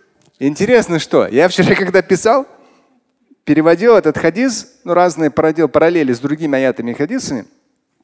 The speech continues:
но я же сам веду соцсети, сам своими руками, да, и вижу. То есть, честно говоря, по-моему, язык у мужчин, у современных, он никак не лучше, чем у женщин.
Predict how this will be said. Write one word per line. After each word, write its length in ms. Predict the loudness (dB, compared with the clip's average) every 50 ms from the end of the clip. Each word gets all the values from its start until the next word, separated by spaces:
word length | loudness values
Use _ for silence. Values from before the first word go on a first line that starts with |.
| _ _ _ _ _ _ -8
но 140 | -4 -2
я 180 | 0 0 0 0
же 120 | -2 -4
сам 240 | -4 -4 -4 -4 -4
веду 240 | -4 -4 -4 -6 -6
соцсети, 520 | -6 -6 -8 -6 -4 -4 -4 -4 -6 -12
сам 260 | -12 -10 -8 -8 -8 -10
своими 340 | -10 -8 -8 -8 -8 -8
руками, 380 | -12 -12 -12 -14 -16 -16 -16 -16
да, 280 | -12 -12 -12 -12 -12 _ _ _ _ _ _ _ _ _ _ -12
и 80 | -6
вижу. 340 | -4 -4 -4 -4 -6 -14 -18 _ _ _ _ _ _ _ _ _
То 60 | -14
есть, 120 | -14 -6 -2
честно 320 | -2 -2 0 0 -2 -2
говоря, 240 | 0 0 0 0 0
по-моему, 600 | 0 -2 -2 0 -2 -2 -2 -2 -2 -2 -2 -4 _ _ _ _ -10
язык 480 | -4 -2 -2 -2 -2 -4 -6 -6 -4 -4
у 60 | -4
мужчин, 460 | -2 -2 -4 -4 -6 -6 -6 -4 -4 -6
у 60 | -6
современных, 720 | -6 -4 -2 -2 -2 -2 -2 -4 -4 -6 -8 -14 -16 _ _ _ _ _ _ _ _ _ _ _ _ _ -8
он 260 | -6 -4 -4 -2 -2
никак 380 | -4 -2 -2 -2 -2 -2 -4
не 100 | -4 -4
лучше, 300 | -4 -4 -4 -6 -8 -10
чем 240 | -8 -6 -6 -6 -6
у 60 | -6
женщин. 440 | -8 -8 -10 -12 -12 -16 -18 -20 -20